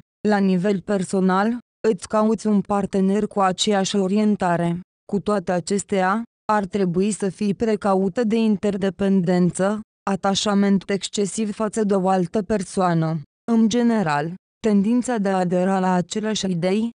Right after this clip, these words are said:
structuri și organizații poate duce la încetinirea creșterii spirituale. Aceste lucruri este evident mai ales când circumstanțele impun nevoia de schimbare și progres.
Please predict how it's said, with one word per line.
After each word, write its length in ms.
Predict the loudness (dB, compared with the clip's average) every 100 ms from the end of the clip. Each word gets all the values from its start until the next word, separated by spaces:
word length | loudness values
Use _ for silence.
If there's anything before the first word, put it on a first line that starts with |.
| _ -18
structuri 560 | -8 -2 -2 -2 -2 -2
și 160 | -2
organizații 840 | -2 -2 0 0 0 0 -2 -2 -4
poate 360 | 0 0 0
duce 300 | 0 0 0
la 180 | 2 2
încetinirea 800 | 2 2 0 0 2 2 2 0
creșterii 580 | 0 -4 -2 0 0 0
spirituale. 920 | -2 -4 -2 -2 -2 -2 0 -2 -4 -8 _ -4
Aceste 480 | -4 -2 -4 -2 0
lucruri 420 | 0 0 0 0
este 360 | 0 0 2 2
evident 520 | 2 0 0 0 0
mai 240 | 0 2
ales 300 | 2 0 -2
când 300 | -2 0 0
circumstanțele 1040 | 0 0 0 2 2 2 0 -2 0 0 2
impun 400 | 2 2 2 2
nevoia 500 | 4 2 0 0 0
de 160 | 0 -4
schimbare 640 | -4 0 2 2 2 0
și 200 | 0 -4
progres. 640 | -2 -2 0 0 -2 -4